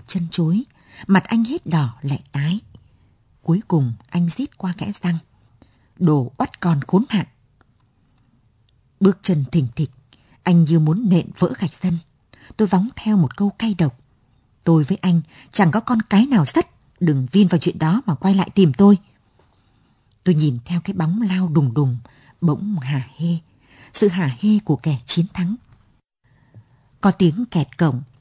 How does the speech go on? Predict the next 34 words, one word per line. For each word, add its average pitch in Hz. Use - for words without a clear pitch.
chắc -
ông 165
bà 147
Châu 175
đi 175
thăm 180
vợ 175
chồng 156
chị 180
Ngọc 151
về. 151
Diềm 143
mi 180
cưng 185
cứng, 175
tôi 226
nhớ 196
sau 226
cơn 214
chẳng 131
nôn 185
nổi, 147
nước 208
mắt 240
giàn 135
giụa 143
đã 151
khô. 180
Lại 160
bồn 143
rửa, 139
tôi 240
thấy 220
trong 240